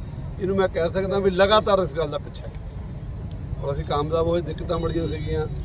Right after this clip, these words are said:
ਕੋਈ ਮੈਂ ਜਿੱਥੇ ਪਾਣੀ ਪੀਣਾ ਉੱਥੇ ਮੈਂ ਕਿਹਾ ਕੋਈ ਐਨ ਓ ਸੀ ਨਹੀਂ ਚਾਹੀਦੀ, ਕੰਮ ਕਰਿਆ ਕਰੋ। ਤਾਂ ਬਾਕੀ ਕੰਮ ਹੁੰਦੇ ਰਹਿੰਦੇ, ਫਾਈਲਾਂ ਫੂਲਾਂ ਵਾਲੇ ਕੰਮ ਨਹੀਂ ਹੈਗੇ, ਪਹਿਲਾਂ ਕੰਮ ਕਰੀਏ, ਲੋਕਾਂ ਨੂੰ ਪਾਣੀ ਪਿਲਾਉਣਾ ਸੀ।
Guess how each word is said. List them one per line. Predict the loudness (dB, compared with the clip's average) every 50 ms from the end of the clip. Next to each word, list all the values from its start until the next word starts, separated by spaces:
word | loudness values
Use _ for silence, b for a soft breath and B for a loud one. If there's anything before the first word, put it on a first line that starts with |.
| -8 -10 -12 -12 -10 -8 -8 -6 -4 -4 -4 -2
ਕੋਈ | -2 -2 -2 -2 -2 -4 -4 -4 -4 -4 0
ਮੈਂ | 0 2 2 0 0 -4 -8 -8 -8 -6 -2
ਜਿੱਥੇ | 2 4 4 4 4 4 4
ਪਾਣੀ | 2 4 4 4 2 2
ਪੀਣਾ | 0 2 2 2
ਉੱਥੇ | 2 2 2
ਮੈਂ | 0 2 2
ਕਿਹਾ | 2 2 2 0
ਕੋਈ | 0 0 0 2 2
ਐਨ | 2 0 0 -2 -2
ਓ | -2 -4
ਸੀ | -4 -4
ਨਹੀਂ | -6 -4 -4
ਚਾਹੀਦੀ, | -4 -4 -4 -6 -6 -6 -6 -6 -6 -6 -6 -8 -8 -2 0
ਕੰਮ | 0 2 2 0
ਕਰਿਆ | 0 0 0 0 0
ਕਰੋ। | -2 -2 -4 -4 -4 -4 -4 -6 -6 -6 -6 -6 -4 -6 -6 -6 -6 -6 -6 -4 -4 -4 -6 -6 -8 -8
ਤਾਂ | -2
ਬਾਕੀ | 0 0 0 0 -2 -2
ਕੰਮ | 0 0 2
ਹੁੰਦੇ | 0 0 0 2 2 4
ਰਹਿੰਦੇ, | 4 2 2 2 2 2 2 0 0
ਫਾਈਲਾਂ | -2 0 0 0 -2
ਫੂਲਾਂ | -2 -2 -4 -4 -2 -2
ਵਾਲੇ | -2 -2 -4 -4
ਕੰਮ | -4 -4 -4 -4 -4
ਨਹੀਂ | -2 -2 -2
ਹੈਗੇ, | -2 -4 -4 -4 -2
ਪਹਿਲਾਂ | -2 -2 -2
ਕੰਮ | -2 -2 -2 -4 -2 -2
ਕਰੀਏ, | -2 -2 -2 -2
ਲੋਕਾਂ | -2 -2 -2 -2 0 -2
ਨੂੰ | 0 2
ਪਾਣੀ | 2 2 2 2
ਪਿਲਾਉਣਾ | 0 -4 -4 -4 -4 -6 -6
ਸੀ। | -6 -8